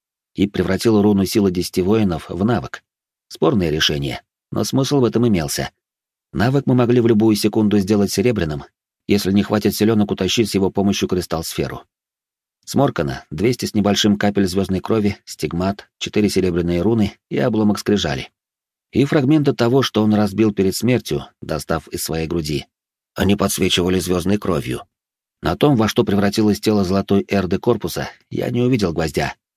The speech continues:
Помимо него моя скрижаль пополнилась золотым осколком скрижали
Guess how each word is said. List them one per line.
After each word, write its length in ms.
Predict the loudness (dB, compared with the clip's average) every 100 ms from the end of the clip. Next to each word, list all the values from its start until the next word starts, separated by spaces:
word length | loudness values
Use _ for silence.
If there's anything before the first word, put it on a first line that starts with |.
| _ _ _ -4
Помимо 320 | 0 2 4
него 260 | 4 4
моя 260 | 2 2 0
скрижаль 520 | 0 -2 0 -2 -2 _ _ -10
пополнилась 640 | -4 0 2 2 2 0
золотым 560 | -2 -4 -2 0 0 -2 _
осколком 540 | -12 -8 -2 -2 0 -2
скрижали 560 | -2 -2 0 2 0